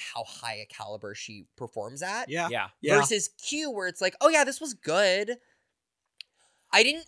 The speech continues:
Speaker 1: I, I didn't gag over this the way that I wish I did.
Speaker 3: Same.
Speaker 1: But I did gasp. And that's nice.
Speaker 3: Uh, I'll
Speaker 1: Gasps are pleasant.
Speaker 3: I'll say this. I spoke to someone earlier and they said,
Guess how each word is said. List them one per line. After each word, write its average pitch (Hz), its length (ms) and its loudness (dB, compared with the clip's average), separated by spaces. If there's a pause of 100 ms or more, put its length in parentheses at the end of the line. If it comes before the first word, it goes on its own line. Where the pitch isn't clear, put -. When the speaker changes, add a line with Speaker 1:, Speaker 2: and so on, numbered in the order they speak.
Speaker 1:
I, 269 360 4 (880)
I 233 120 8
didn't 320 200 0 (540)
gag 180 340 8
over 151 260 4
this 135 240 0
the 143 100 -4
way 131 180 0
that 127 140 0
I 117 320 0 (200)
wish 175 300 -2
I 110 240 -6
did. - 320 -10
Speaker 3:
Same. 131 280 0
Speaker 1:
But 220 120 8
I 262 80 10
did 320 360 -4
gasp. 214 520 2 (440)
And 214 80 -2
that's 269 220 0
nice. 208 520 -6 (120)
Speaker 3:
Uh, - 20 -6
I'll - 60 -10 (100)
Speaker 1:
Gasps 214 400 2
are 208 80 2
pleasant. 170 480 -4 (160)
Speaker 3:
I'll 180 100 2
say 226 140 0
this. 185 140 -2
I 175 40 -4
spoke 180 240 -4
to 196 60 -12
someone 190 220 -4
earlier 127 480 -2
and 120 180 -6
they 123 120 -4
said, 117 340 0